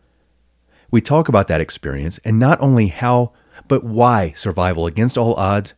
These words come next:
was possible. A few years later, Rob retired from filmmaking at forty-two. He and Dee sold their home, bought a forty-foot sailboat, and they sailed the world for what would become a seventeen-year-long adventure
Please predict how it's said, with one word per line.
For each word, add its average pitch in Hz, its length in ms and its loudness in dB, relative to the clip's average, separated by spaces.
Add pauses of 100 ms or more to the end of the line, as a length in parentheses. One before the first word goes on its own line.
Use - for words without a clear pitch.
was 107 160 -8
possible. - 580 -6 (960)
A 113 80 -4
few 143 220 2
years 151 320 4
later, 107 400 4 (340)
Rob 107 280 2
retired 113 380 0
from 113 160 -2
filmmaking 90 520 0
at - 100 -8
forty-two. 80 640 -4 (640)
He 113 200 2
and 101 140 2
Dee 101 160 4
sold 92 280 -2
their 69 120 -4
home, 120 380 0 (320)
bought 85 160 0
a 73 60 -4
forty-foot - 500 -4
sailboat, 135 600 2 (880)
and 123 140 2
they 120 120 4
sailed 151 580 2
the 131 100 0
world 117 400 4
for 110 100 0
what 151 220 2
would 180 140 4
become 135 340 0
a 98 60 -2
seventeen-year-long 117 1000 2
adventure 82 580 -2